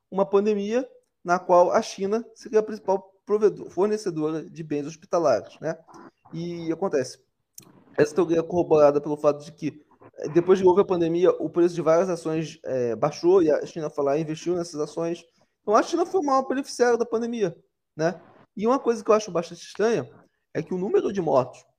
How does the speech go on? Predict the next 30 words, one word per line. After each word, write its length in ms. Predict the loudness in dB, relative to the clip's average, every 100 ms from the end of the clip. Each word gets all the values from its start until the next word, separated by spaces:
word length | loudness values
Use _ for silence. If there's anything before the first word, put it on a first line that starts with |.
| _ _ _ _ _
que 100 | -10
foi 180 | -2 0
revelado 380 | 2 2 0 -2
pela 180 | -6
China 360 | -6 -6 -6 -6
foi 180 | -8 -8
muito 220 | -8 2
baixo, 340 | 4 4 2 -16
se 160 | -10 -4
revelado 340 | -2 0 -2
por 100 | -4
outros 180 | -10 -6
países, 420 | -2 0 -2 -6 -10
né? 120 | -12 _ _ _ _ _ -6
E 120 | 4
aí 340 | 6 6 0 -2
a 80 | -2
gente 180 | -2 -8
chega, 560 | 0 4 4 2 -4 -12
né, 220 | -8 -8 -8 _ _ _ -12
é, 340 | -4 -4 -4
e 160 | -6 -8
começa 300 | -4 -2 -2
a 40 |
perceber 340 | -4 -6 -4 -2
uma 100 | 0
coisa 220 | 0 0
que 100 | 2
aí 220 | 2 4
realmente 420 | 2 0 -4 -8